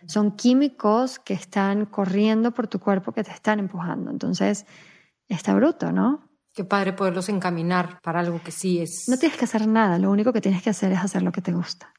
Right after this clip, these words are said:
Speaker 2: Claro.
Speaker 1: Y ya.
Speaker 2: Sí, porque algunas personas podrán estar buscando ese mismo químico en otros lados, ¿no?
Speaker 1: No, no. O sea, no, no se dan cuenta de que eso es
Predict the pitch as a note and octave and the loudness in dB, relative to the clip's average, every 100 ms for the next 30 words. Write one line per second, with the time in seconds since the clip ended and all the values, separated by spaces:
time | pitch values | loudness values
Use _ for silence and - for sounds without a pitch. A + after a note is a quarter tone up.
0 | _ _ - F3+ D3+ - F#3+ E3 - - | _ _ -6 -6 -4 -2 0 0 -4 -14
1 | _ _ _ _ _ - C4+ B3 A3 G3+ | _ _ _ _ _ -2 2 2 2 4
2 | A3+ A#3+ A#3 A#3+ A3+ A#3+ A#3 A#3 - - | 4 4 0 -2 0 2 2 -2 -8 -2
3 | G#3 G#3+ G#3 A3+ G#3 G3 A3 G#3+ G3+ G#3 | 2 2 2 0 0 -2 0 0 0 2
4 | G3+ G3+ G3 G3+ G3+ G3 G#3 G3 - _ | 2 2 0 0 0 0 -2 -4 -14 _
5 | _ G#3 G3 F#3 F3 A3 A#3 F3 E3+ G3+ | _ 2 2 2 2 4 4 2 -4 -4
6 | C4+ D4+ _ _ - - _ - - _ | -4 -6 _ _ -20 -20 _ -20 -20 _
7 | _ B3 C#4+ G3+ A#3 C#4+ G#3+ - C#4+ G#3+ | _ 0 0 0 0 0 0 -2 -2 -2
8 | - A3+ G#3 G3 G3 - - _ _ _ | 2 2 2 -2 -6 -16 -20 _ _ _
9 | _ - A3+ A#3 A#3 C4 A#3 G#3+ B3+ B3+ | _ 2 4 6 4 4 2 4 4 4
10 | B3+ A#3+ B3+ C#4 B3+ G3+ G#3+ D4+ - _ | 2 4 6 4 4 4 4 2 -4 _
11 | _ _ - B3+ G3 A3+ A3 G#3+ G#3 G#3+ | _ _ -2 0 2 0 0 2 4 2
12 | G#3+ - B3 A#3 A3+ - | 0 0 0 0 -2 -6